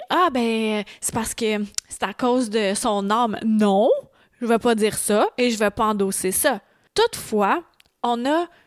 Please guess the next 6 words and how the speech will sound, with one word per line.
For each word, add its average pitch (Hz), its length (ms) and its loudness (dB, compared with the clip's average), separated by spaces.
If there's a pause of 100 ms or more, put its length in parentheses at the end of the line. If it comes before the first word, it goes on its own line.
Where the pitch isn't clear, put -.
(500)
décidé, 277 840 -2 (240)
avant 226 320 0
de 220 140 0
s'incarner, 214 640 -2 (260)
de 247 140 0 (280)
prendre 311 360 -2